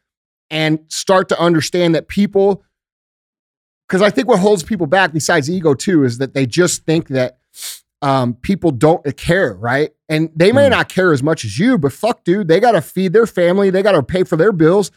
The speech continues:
Speaker 1: They
Speaker 2: Yeah.
Speaker 1: wanna win too.
Speaker 2: That's a good point.
Speaker 1: So
Speaker 2: Yeah.
Speaker 1: give 'em an opportunity to win. Their ass is on the line just like you.
Speaker 2: Yeah.
Speaker 1: You know, and that's how I look at it now. And, and since I've adjusted that,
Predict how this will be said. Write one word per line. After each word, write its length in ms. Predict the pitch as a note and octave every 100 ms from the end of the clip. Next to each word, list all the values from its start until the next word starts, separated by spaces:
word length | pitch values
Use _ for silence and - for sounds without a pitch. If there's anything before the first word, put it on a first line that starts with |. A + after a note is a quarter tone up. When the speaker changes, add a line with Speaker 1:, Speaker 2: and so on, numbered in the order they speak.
| _
Speaker 1:
They 180 | F#2 E3+
Speaker 2:
Yeah. 60 |
Speaker 1:
wanna 200 | B3 C4
win 280 | E3 F3 G3+
too. 360 | - B3 C#4 C3
Speaker 2:
That's 120 | - -
a 40 |
good 120 | F#2
point. 300 | - G2+ F#2+
Speaker 1:
So 100 | -
Speaker 2:
Yeah. 60 | C#3
Speaker 1:
give 140 | G#3
'em 60 | B3
an 100 | B3
opportunity 640 | A#3 A3 - A#3+ A#3+ A3+
to 60 | G#3+
win. 240 | G#3 C#4
Their 140 | G#3+ A3
ass 260 | A#3+ A3+
is 60 | G3
on 120 | A3
the 60 | G#3+
line 260 | G#3+ A3+
just 180 | G3+ F#3+
like 220 | G#3+ G3+
you. 320 | B3 C#4 - - _
Speaker 2:
Yeah. 280 | F2+ F#2 F2 -
Speaker 1:
You 80 |
know, 240 | C3 D3+ G3
and 180 | D3 D3+
that's 180 | F#3
how 140 | G#3+ G#3+
I 100 | F#3+
look 220 | F#3+ G3+
at 120 | F#3+
it 80 | F3
now. 300 | E3+ G#3+ C3+
And, 180 | C#3 D3+
and 220 | E3 D3+
since 300 | - G3+ G#3+
I've 160 | F#3+ E3+
adjusted 540 | D3 B2 D#3+ E3 G3+
that, 280 | G#3+ C4 C#4